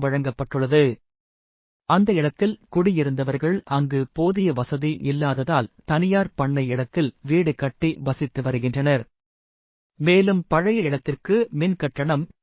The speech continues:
வரி உள்ளிட்டவைகளை தொடர்ந்து கட்டி வருவதாகவும் கூறப்படுகிறது. இந்த நிலையில் அதே இடத்தில் பக்கத்து கிராமத்தை சேர்ந்த பயனாளிகளுக்கு இலவச பட்டா வழங்க மாவட்ட நிர்வாகம் நடவடிக்கை எடுத்து வருகிறது.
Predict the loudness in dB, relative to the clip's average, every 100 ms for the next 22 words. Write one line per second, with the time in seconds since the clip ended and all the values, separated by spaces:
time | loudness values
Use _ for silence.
0 | _ _ 0 2 2 -2 -4 -2 -2 -2
1 | -2 0 0 0 -2 -2 0 -2 -2 -2
2 | -2 0 0 -2 -2 -2 -2 -2 -4 -4
3 | -2 0 0 0 -4 -4 -4 -4 -6 -6
4 | -4 -2 -2 -4 -2 -2 -4 -8 -2 -2
5 | 2 0 0 -4 -4 -6 -8 _ -4 -2
6 | -4 -2 -4 -2 -2 -2 -4 -6 -4 -6
7 | -4 -6 -4 -4 -2 0 -2 -2 -4 -4
8 | -2 -2 -2 -2 0 0 0 -4 -4 -6
9 | -2 -2 -2 -2 0 0 -2 -2 0 0
10 | 0 -4 -2 -2 -2 -2 -2 -2 -2 -2
11 | -2 -2 -4 -2 -4 0 -2 -2 -4 -2
12 | -2 0 4